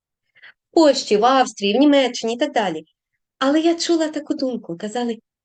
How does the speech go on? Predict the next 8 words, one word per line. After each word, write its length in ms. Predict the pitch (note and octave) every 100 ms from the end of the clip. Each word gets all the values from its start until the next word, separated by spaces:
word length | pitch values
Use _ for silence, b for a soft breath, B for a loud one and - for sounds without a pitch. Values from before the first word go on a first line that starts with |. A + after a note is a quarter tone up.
| _
так 260 | - D#4 D4+
затишно 680 | C4+ C#4 C4 B3+ G#3+ A3+ G#3+
і 40 |
так 200 | G#3 G#3+
душевно, 480 | F#3+ G#3 - G#3+ G3
як 180 | F#3+ F#3
у 80 | G#3
вас, 380 | C4 E4 -